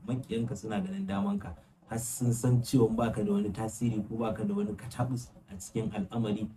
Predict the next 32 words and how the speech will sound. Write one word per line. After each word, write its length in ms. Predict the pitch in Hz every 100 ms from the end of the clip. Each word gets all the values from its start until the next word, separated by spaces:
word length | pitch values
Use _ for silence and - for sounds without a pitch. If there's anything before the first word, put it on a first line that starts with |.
| -
Suna 300 | - 113 104
da 80 | 92
dama 300 | 101 107 107
da 100 | 101
za 100 | 98
su 140 | 92 -
iya 80 | 101
taka 360 | 95 101 95 92
ka, 60 | 101
su 180 | -
yi 60 | 98
abin 260 | 90 98 98
da 60 |
suka 200 | 90 -
ga 220 | 90 87 87 - - _ - - -
dama. 340 | 92 90 92 90
Kaga 220 | - 117 123
ko 80 | 110
ba 120 | 95
za 120 | 95
ka 80 | 95
so 140 | 98 90
haka 240 | 87 87
ba. 100 | 82 82 - - - - - - - - - - - -
Har 160 | - 147
ila 280 | 147 143 135
yau, 240 | 135 101 - -
ka 120 | 110
ga 140 | 127
an 200 | 135 147
kidnapping 580 | 143 127 117 127 123 123
ɗinka, 440 | - 131 123 120